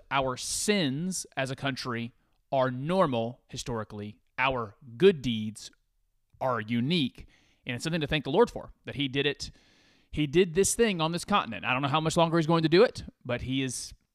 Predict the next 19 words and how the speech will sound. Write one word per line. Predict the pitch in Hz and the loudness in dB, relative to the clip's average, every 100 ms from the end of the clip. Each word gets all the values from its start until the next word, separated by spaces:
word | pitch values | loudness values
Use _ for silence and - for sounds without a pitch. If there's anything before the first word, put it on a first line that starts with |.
| _ _ _ _ _ - | _ _ _ _ _ -12
uh, | 131 110 | -8 -8
he | 123 151 | -4 -4
has | 127 | -2
purposed | - 185 208 - - - - | -2 -2 -4 -6 -10 -18 -16
to | 127 | -14
do | 117 160 170 | -6 -4 -2
what | 151 | -4
came | 120 135 | -4 -2
out | 139 | 0
of | 147 | 0
Philadelphia, | 151 143 127 131 120 120 - _ _ _ _ - | -2 0 -2 -2 -4 -4 -8 _ _ _ _ -8
uh, | 113 107 | -6 -4
on | 123 127 156 | -4 4 4
this | 147 | 4
continent | - 135 131 120 | -2 -2 -2 -4
for | 131 | 0
how-, | 123 | 0
however | 113 131 123 117 | 2 2 2 2
long. | 117 113 | -2 -2